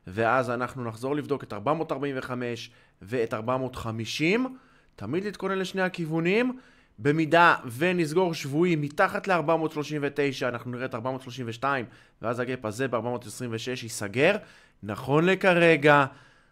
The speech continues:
הכל מראה שהשברים עדיין שולטים, אז לא לחפש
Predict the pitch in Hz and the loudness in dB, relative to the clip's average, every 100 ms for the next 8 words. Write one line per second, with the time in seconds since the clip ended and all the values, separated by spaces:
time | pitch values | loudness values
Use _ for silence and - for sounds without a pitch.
0 | _ _ - 104 - 151 156 170 165 - | _ _ -14 -14 0 6 8 6 2 -6
1 | _ _ 113 120 123 - 135 147 - _ | _ _ -6 -4 -4 -2 0 0 -4 _
2 | - - 127 113 113 - 104 110 135 151 | -16 -10 -6 -4 -4 -6 -4 -2 0 0
3 | 143 117 107 131 139 131 123 120 143 131 | -2 -6 0 0 0 -2 -6 -2 -2 -2
4 | 98 113 110 107 123 160 180 143 151 - | -4 -4 -4 -2 4 6 6 2 0 2
5 | 151 - 175 214 - - | 0 4 4 4 0 -10